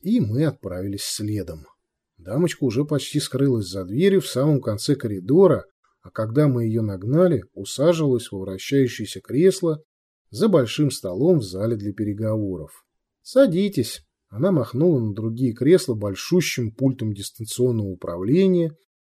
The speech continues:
и, не дожидаясь, пока мы рассядемся, ткнула пультом в сторону огромного плоского телеэкрана.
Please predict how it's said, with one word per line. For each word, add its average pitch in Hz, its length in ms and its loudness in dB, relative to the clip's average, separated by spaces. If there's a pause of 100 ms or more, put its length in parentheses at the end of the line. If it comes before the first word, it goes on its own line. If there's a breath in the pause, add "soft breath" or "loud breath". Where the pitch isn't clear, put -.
(120)
и, 202 80 -2
не 165 100 2
дожидаясь, 98 640 -6
пока 87 340 -14
мы 85 140 -14
рассядемся, 160 920 2 (280 soft breath)
ткнула 247 400 4
пультом 185 440 0
в - 60 -10
сторону 151 460 2
огромного 151 540 4
плоского 110 580 -6
телеэкрана. 95 800 -6